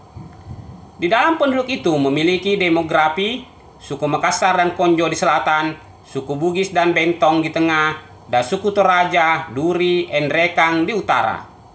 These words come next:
Kabupaten yang tetap di Sulawesi Selatan adalah Pindrang, Baru,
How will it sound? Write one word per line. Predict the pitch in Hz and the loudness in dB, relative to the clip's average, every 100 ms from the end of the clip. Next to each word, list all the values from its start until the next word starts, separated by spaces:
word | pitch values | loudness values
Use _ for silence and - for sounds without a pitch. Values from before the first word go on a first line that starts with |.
| - _ _ _ _ _ _ - | -20 _ _ _ _ _ _ -2
Kabupaten | 180 196 202 233 254 285 | 0 2 2 0 2 0
yang | 277 233 | 0 0
tetap | 220 220 208 185 | 0 0 0 -2
di | |
Sulawesi | 170 180 170 208 254 | -2 2 2 0 -2
Selatan | 220 190 180 180 135 | 0 0 0 -2 -2
adalah | 131 123 123 | 0 -2 0
Pindrang, | 170 185 190 190 185 - 139 | 0 2 2 2 -2 -8 -2
Baru, | 143 170 185 185 190 | 0 0 0 -2 -2